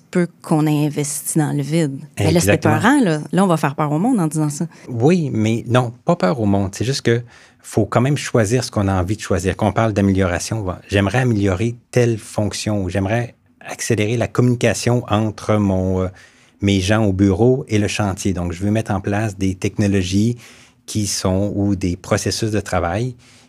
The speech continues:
Speaker 2: qui permettent de diffuser de l'information rapidement. Fait que si on décide d'aller, c'est une voie, fait que regardez qu'est-ce qui se fait, regardez ce, euh,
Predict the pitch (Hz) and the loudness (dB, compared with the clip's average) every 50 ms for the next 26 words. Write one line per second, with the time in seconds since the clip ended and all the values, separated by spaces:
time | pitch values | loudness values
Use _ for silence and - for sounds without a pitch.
0 | _ _ - - - 98 95 - - 117 107 95 98 107 117 117 101 95 90 - | _ _ -12 -6 -4 -4 -4 0 0 2 2 2 2 2 0 0 0 -2 -2 -4
1 | - - 107 98 98 113 104 101 95 90 - 98 92 90 87 - - 101 90 90 | -4 -4 -2 0 2 2 2 0 -2 -2 -4 -4 -4 -4 -4 -4 -4 -4 -4 -4
2 | 85 - 87 82 71 - - _ _ _ _ _ _ _ - - - - - - | -6 -6 -8 -8 -8 -10 -16 _ _ _ _ _ _ _ -20 -16 -12 -10 -10 -6
3 | - - 113 113 107 101 92 87 85 - 85 101 104 - - - 156 127 107 98 | -4 -2 0 0 0 0 -2 -4 -6 -4 -2 -2 -2 0 0 0 0 2 2 0
4 | 92 101 107 - - - - 95 - - 98 90 82 104 110 120 - - - - | 2 0 -2 -4 -4 -4 -4 -2 -2 -2 -2 0 0 -2 -2 -4 -6 -12 -6 -2
5 | - 110 104 107 95 98 123 131 - 107 95 - - - - - - - 90 92 | 0 0 2 0 0 0 -2 -2 -4 -4 -6 -6 -8 -8 -10 -8 -4 -4 -2 -2
6 | 110 123 117 - 90 92 90 90 98 110 107 - - - - - - - 101 95 | -2 -4 -4 -4 -2 -2 -2 -2 -2 -2 -2 -2 -4 -4 -6 -10 -16 -14 -14 -12
7 | - | -12